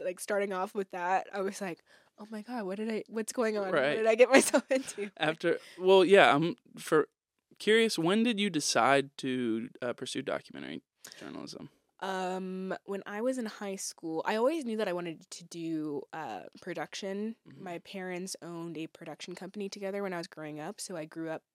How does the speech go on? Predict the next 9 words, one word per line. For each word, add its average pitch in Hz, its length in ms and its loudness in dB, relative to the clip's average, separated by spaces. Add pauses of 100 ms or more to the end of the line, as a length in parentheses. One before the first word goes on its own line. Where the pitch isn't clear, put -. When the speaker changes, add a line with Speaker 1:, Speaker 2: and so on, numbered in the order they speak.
Speaker 1:
um, 165 540 -14
on 170 340 -12
set - 460 -10
as 165 140 -14
their 160 160 -14
little, 160 260 -10
like, 156 240 -10
unpaid 156 420 -14
intern. 156 520 -16